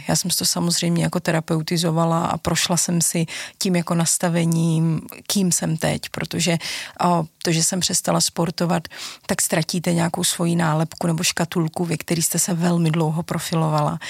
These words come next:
A je chvíli těžký hledat jako, kým budete dál, kdo teda bude to vaše další já, nebo je-, jo, takže, a, to byly určitě, myslím si, plus minus tři roky nějaký jako relativně tvrdý práce, a,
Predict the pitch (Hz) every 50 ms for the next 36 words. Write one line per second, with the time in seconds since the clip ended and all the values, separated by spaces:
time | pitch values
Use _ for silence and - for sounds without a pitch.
0 | - - - - - - 180 185 185 175 - - 196 175 175 170 160 - 185 -
1 | - - - 165 139 175 165 160 160 165 160 - 170 165 - - 175 165 160 -
2 | - - - - _ _ - - 220 196 185 202 185 190 185 214 202 190 180 175
3 | 165 160 160 165 175 190 180 _ _ - - 185 180 - 196 190 180 170 180 170
4 | 175 - 185 165 175 160 - - 175 160 160 175 156 - - - 196 139 180 175
5 | 170 180 180 180 175 170 180 175 185 185 - - - 185 180 185 190 202 180 170
6 | - 196 185 - - - - - - - - - - 185 180 180 180 185 185 180
7 | - _ - 202 175 180 185 190 196 180 170 - - - 175 - - 180 180 180
8 | 170 - _ _ _ _ _ _ - - 220 226 - - 226 202 196 185 - -
9 | 160 - - 185 180 - - 180 170 160 - - - - - 190 175 170 143 -
10 | - 165 156 165 - - - - - - - 170 170 160 - - 160 160 - -
11 | 180 175 170 165 - - - - - - - - 175 170 175 180 180 180 185 175
12 | 175 175 175 165 - - 170 175 165 165 170 175 165 - 170 170 156 156 156 -
13 | - - 165 165 160 170 - - - - - - - - 175 170 165 165 165 170
14 | 170 165 160